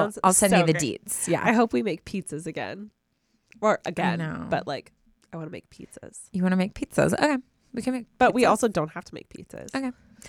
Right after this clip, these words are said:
Speaker 1: I'm
Speaker 2: Um,
Speaker 1: just craving pizza.
Speaker 2: anyways, guys, we're so glad to be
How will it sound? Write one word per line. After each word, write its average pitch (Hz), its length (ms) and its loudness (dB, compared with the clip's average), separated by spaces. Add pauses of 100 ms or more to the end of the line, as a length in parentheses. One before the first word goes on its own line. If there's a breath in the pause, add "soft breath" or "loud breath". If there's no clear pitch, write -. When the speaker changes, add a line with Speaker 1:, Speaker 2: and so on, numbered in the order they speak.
(400 loud breath)
Speaker 1:
I'm 240 320 4
Speaker 2:
Um, 240 80 4
Speaker 1:
just - 140 -4
craving 175 320 -4
pizza. - 420 -14 (160)
Speaker 2:
anyways, 262 1300 4
guys, 240 540 2
we're 226 100 4
so 226 280 2
glad 180 320 4
to - 80 -6
be 196 180 2